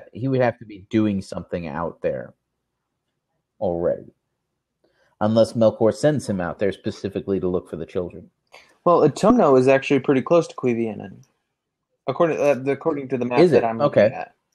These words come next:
Speaker 1: Okay. It's,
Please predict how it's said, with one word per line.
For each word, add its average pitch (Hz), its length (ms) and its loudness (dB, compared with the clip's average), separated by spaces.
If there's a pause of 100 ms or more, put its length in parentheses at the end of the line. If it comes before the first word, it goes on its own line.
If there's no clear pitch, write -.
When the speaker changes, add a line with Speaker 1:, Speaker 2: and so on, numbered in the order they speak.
(1600)
Speaker 1:
Okay. 113 320 -2 (420)
It's, - 240 -2